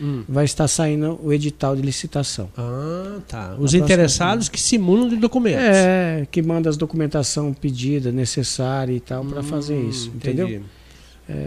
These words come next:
Speaker 1: Mas
Speaker 2: então
Speaker 1: você é a fa-, a favor que
Speaker 2: é,
Speaker 1: aconteça isso aí, porque vai gerar
Speaker 2: não,
Speaker 1: emprego,
Speaker 2: é,
Speaker 1: né, Daniel?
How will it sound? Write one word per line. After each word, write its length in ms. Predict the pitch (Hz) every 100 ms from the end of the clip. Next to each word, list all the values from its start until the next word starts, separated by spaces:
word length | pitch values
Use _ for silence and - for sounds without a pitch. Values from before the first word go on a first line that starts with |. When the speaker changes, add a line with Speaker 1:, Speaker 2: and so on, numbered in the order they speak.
| 143
Speaker 1:
Mas 80 | 143
Speaker 2:
então 160 | 151 165
Speaker 1:
você 200 | 175 240
é 40 |
a 40 | 254
fa-, 120 | 226
a 40 |
favor 340 | 208 240 180 202
que 120 | -
Speaker 2:
é, 140 | 196 175
Speaker 1:
aconteça 420 | 185 214 254 190
isso 240 | 185 -
aí, 80 | 175
porque 200 | 151 139
vai 180 | 139 143
gerar 120 | 165
Speaker 2:
não, 180 | 214 -
Speaker 1:
emprego, 320 | - 185 220 160
Speaker 2:
é, 20 |
Speaker 1:
né, 120 | 170
Daniel? 360 | 143 123 95